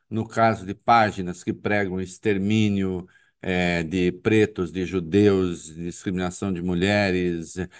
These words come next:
é, que incitam as pessoas a não tomar vacina e, portanto, promovem a doença e a morte.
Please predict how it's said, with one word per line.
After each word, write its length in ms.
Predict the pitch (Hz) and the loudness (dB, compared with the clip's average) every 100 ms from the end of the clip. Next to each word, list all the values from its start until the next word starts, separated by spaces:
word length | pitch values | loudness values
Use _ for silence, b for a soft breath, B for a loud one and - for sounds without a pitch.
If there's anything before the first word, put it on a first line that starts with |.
| B B | B B
é, 440 | - 95 95 92 92 | -4 0 2 2 0
que 960 | - 98 92 92 92 90 90 87 85 92 | -2 0 2 2 2 0 0 0 -2 -4
incitam 520 | 104 - 113 104 101 | -6 -4 -4 -4 -4
as 100 | 92 | -4
pessoas 500 | 98 92 - 98 87 | -4 -4 -2 -2 0
a 240 | 92 90 90 | 0 2 0
não 160 | 95 | -2
tomar 300 | 92 92 90 | -2 -4 -4
vacina 640 | 90 90 - - 113 101 95 | -4 -6 -6 -2 0 0 -2
e, 60 | |
portanto, 560 | 90 98 - 101 90 95 | -2 -4 -4 -4 -2 -4
promovem 580 | - 95 92 92 90 92 | -2 -2 2 2 0 -2
a 40 | |
doença 520 | 87 95 98 95 - | -2 -2 -2 -2 -4
e 40 | 82 | -2
a 20 | |
morte. 420 | 95 123 107 - | 2 4 2 -2